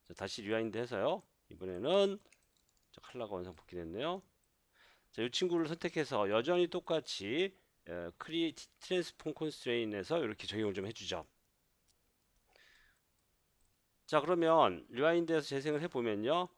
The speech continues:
네, 요렇게 덜덜덜덜덜, 네, 여기 쌓이고 있네요.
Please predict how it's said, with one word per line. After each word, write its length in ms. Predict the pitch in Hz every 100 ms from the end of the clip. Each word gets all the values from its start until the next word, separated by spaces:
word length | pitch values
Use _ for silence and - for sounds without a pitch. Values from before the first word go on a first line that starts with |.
| _ -
네, 140 | 95
요렇게 600 | 104 117 117 _ - 110
덜덜덜덜덜, 1200 | - 92 98 92 90 90 85 92 87 135 156 156 _ _
네, 80 | 82
여기 220 | 85 87
쌓이고 360 | - 127 139 101
있네요. 380 | 90 82 73